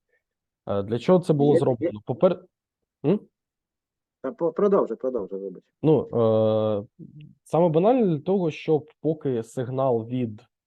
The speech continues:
Speaker 1: е, е, від сквіда по коакс-, коаксіальним кабелям іде, е, ось сюди нагору, він, е,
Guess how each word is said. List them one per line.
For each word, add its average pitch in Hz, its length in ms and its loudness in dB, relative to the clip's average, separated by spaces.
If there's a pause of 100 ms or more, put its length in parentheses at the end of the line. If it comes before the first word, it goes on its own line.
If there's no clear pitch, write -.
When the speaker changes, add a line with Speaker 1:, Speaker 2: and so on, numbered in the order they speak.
(120)
Speaker 1:
е, 98 60 -12
е, 104 580 -6 (1600)
від 120 540 -4
сквіда 131 460 0
по 110 920 -2
коакс-, 113 520 -8
коаксіальним 120 600 0
кабелям 120 500 -2
іде, 113 420 -2 (920)
е, 104 40 -6 (380)
ось - 240 -6
сюди 131 240 0
нагору, 151 760 2 (360)
він, 117 500 -2 (600)
е, 101 560 -8